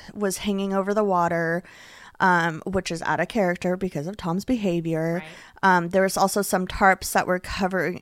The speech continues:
Speaker 1: that would cover the control panels when it's docked, but they had been taken off and when it was on the floor.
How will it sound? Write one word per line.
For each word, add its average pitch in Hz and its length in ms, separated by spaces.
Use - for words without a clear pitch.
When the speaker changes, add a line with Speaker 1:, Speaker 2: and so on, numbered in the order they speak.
Speaker 1:
that 170 280
would 190 300
cover 226 340
the 226 100
control 233 380
panels 233 640
when 196 120
it's - 180
docked, 196 580
but 190 160
they 185 140
had 185 160
been 185 160
taken 190 340
off 170 240
and 175 160
when 175 140
it 180 160
was 175 120
on 175 140
the 190 80
floor. 170 520